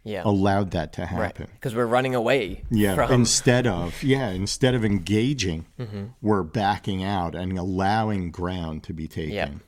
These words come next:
Speaker 1: right.
Speaker 2: You know, and it's like, "Well, guys, come on, let's go. We
Speaker 1: Yeah.
Speaker 2: gotta, we gotta do this. We can, we can do this," you know, to, uh,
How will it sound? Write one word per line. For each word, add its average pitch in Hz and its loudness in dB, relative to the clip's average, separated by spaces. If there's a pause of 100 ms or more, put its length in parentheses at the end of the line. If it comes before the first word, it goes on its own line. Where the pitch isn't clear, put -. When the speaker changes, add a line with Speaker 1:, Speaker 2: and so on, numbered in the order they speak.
(180)
Speaker 1:
right. 98 -10 (100)
Speaker 2:
You 95 0
know, 87 -2
and 104 -2
it's - -4
like, 85 -4 (880)
"Well, 85 -14 (180)
guys, - -2
come 104 2
on, 117 2
let's 80 -6
go. 127 0 (120)
We 110 -4
Speaker 1:
Yeah. 95 -6
Speaker 2:
gotta, 98 -2
we 92 -4
gotta 92 -2
do 101 0
this. 78 -4
We 87 0
can, 98 0
we 95 -2
can 107 0
do 104 0
this," 78 -6 (500)
you 95 0
know, 87 -2
to, 90 -2
uh, 82 -4